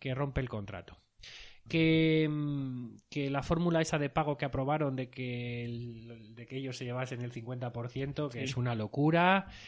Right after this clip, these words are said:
Speaker 1: que, que vamos, que no, que no, que no compensa, que no compensa. Eh,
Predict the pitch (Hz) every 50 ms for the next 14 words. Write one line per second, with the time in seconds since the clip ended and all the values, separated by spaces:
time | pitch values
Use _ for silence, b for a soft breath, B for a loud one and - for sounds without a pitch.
0 | B B B _ - 127 110 107 107 107 104 101 101 98 95 95 92 92 92 92
1 | 92 - - _ _ - 120 113 113 117 110 - - 107 101 107 107 98 98 95
2 | - - 117 101 104 101 101 98 98 95 95 95 - 123 135 147 170 151 135 127
3 | 110 101 - 92 - - 113 123 127 135 117 101 101 98 - 104 - - b b
4 | b b b b b b b - 107 104 98 95 95 90 87 90 85 - - 107